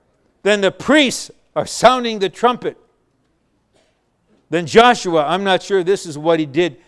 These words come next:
he extends his javelin. Then the command is, "Shout! Shout! The Lord has given you the city." Then the whole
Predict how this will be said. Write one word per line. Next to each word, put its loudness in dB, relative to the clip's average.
he -4
extends -2
his -4
javelin. 0
Then -4
the -2
command -6
is, -10
"Shout! 0
Shout! 4
The 2
Lord 8
has 2
given 0
you -2
the -6
city." -2
Then -2
the 4
whole 4